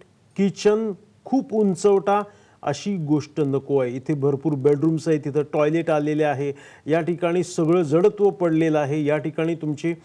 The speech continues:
घराचा उंचवटा वाढलेला आहे किंवा याच्यावरती डबल बांधकाम झालंय, तर ईशान्य दिशेमध्ये हा दोष आल्यामुळे विविध प्रकारच्या समस्या निर्माण होतात. त्याचबरोबर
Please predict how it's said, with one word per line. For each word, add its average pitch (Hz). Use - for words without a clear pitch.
घराचा 160
उंचवटा 160
वाढलेला 147
आहे 143
किंवा 143
याच्यावरती 139
डबल 139
बांधकाम 135
झालंय, 127
तर 127
ईशान्य 139
दिशेमध्ये 127
हा 117
दोष 139
आल्यामुळे 139
विविध 165
प्रकारच्या 147
समस्या 143
निर्माण 120
होतात. 104
त्याचबरोबर 208